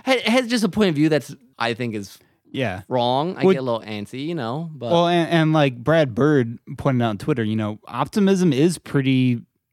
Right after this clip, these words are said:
Speaker 2: you know, subversive right now. I
Speaker 1: Yeah.
Speaker 2: mean, <laughs> I mean, let's, let's be honest. You know, cyn-, this is a very cynical society we live in. So that's one reason why this movie just
Speaker 1: Well,
Speaker 2: felt
Speaker 1: I,
Speaker 2: so different.
Speaker 1: I remember when Wall-E came out, you know, some of the more conservative people were,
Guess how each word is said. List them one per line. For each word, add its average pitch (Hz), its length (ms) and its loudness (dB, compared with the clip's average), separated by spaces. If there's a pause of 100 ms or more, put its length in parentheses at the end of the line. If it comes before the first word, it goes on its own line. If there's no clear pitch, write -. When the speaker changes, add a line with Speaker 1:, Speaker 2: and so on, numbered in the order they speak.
(200)
Speaker 2:
you 131 120 -4
know, 110 260 -4
subversive 113 720 -2
right 101 180 -4
now. 101 240 -2
I 110 120 -2
Speaker 1:
Yeah. 127 40 2
Speaker 2:
mean, 127 300 4
<laughs> - 840 -2
I 156 60 2
mean, 156 140 4
let's, 165 180 2
let's 180 220 0
be 143 160 2
honest. 131 340 0
You 135 60 0
know, 117 80 -2
cyn-, 160 260 0
this 147 220 0
is 143 80 0
a 135 40 0
very 143 240 2
cynical 143 380 0
society 139 400 0
we 110 80 0
live 104 160 -4
in. 104 140 -4
So 117 100 -4
that's 127 380 -6 (120)
one 135 240 0
reason 135 360 2
why 131 180 2
this 127 220 -2
movie 123 420 2
just 117 260 -6
Speaker 1:
Well, 175 120 -6
Speaker 2:
felt 143 260 0
Speaker 1:
I, - 60 -2
Speaker 2:
so 139 180 4
different. 110 380 -2
Speaker 1:
I - 20 -2
remember 311 360 0
when 147 220 -2
Wall-E 202 360 2
came 101 260 -6
out, - 320 -12 (320)
you 180 100 0
know, 151 140 4
some 175 640 0
of 151 160 2
the 139 60 -2
more 139 160 2
conservative 208 500 -2
people 135 260 -2
were, 127 280 0